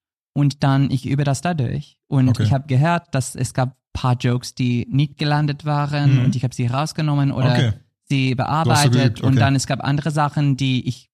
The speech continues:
Speaker 1: war überrascht, dass es so einen, es, äh, people laughed so much,
Speaker 2: Ja,
Speaker 1: dass
Speaker 2: klar.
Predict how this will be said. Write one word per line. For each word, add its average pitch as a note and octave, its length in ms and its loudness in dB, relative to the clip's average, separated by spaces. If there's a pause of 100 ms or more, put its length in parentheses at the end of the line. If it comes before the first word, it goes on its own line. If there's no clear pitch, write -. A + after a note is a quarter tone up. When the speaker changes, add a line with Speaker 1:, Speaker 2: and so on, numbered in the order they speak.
Speaker 1:
war C3 160 2
überrascht, B2+ 500 0
dass C#3 180 -2
es B2+ 140 0
so C#3 80 -2
einen, C3 340 0
es, - 360 -4
äh, C3+ 320 -4
people C3 260 -2
laughed C3 320 -2
so - 180 -2
much, E3 260 -2
Speaker 2:
Ja, A#2 100 6
Speaker 1:
dass G2+ 100 2
Speaker 2:
klar. C3 220 0